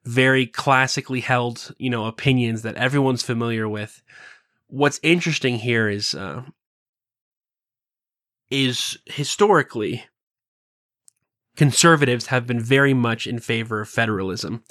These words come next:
while, while, you know, liberals want to use the federal government to protect rights nationwide, which is why so many are concerned with the Texas law, because what the Texas law is doing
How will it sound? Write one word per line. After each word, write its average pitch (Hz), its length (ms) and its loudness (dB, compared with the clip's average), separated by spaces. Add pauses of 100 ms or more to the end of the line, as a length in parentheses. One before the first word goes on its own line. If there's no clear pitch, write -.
(640)
while, 113 640 2 (360)
while, 117 480 2
you 113 160 0
know, 104 160 0
liberals 123 800 4 (380)
want 127 320 0
to - 140 -6
use 120 540 -2
the 110 100 -4
federal 135 400 2
government 110 560 -2
to - 140 -4
protect - 540 -4
rights 104 460 -4
nationwide, 107 800 -8 (360)
which 127 260 2
is 120 140 -4
why 117 760 0
so 131 340 2
many 113 540 -2 (380)
are 117 120 2
concerned 123 800 2
with 127 140 -4
the 117 80 -4
Texas - 500 -6
law, 95 200 -10
because 117 200 -14
what 127 100 -6
the 123 40 -6
Texas 156 400 -4
law 120 160 0
is 110 120 -6
doing 120 420 2